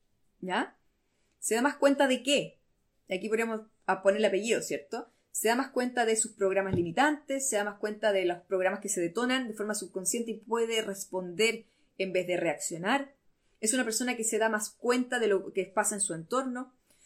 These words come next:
Yo diría que una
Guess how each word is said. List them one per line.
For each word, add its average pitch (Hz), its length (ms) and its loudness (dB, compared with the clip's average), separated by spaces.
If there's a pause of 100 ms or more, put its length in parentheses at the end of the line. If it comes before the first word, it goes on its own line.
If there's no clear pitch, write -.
(160)
Yo 277 160 6
diría 359 440 8 (640)
que 240 220 2
una 254 520 2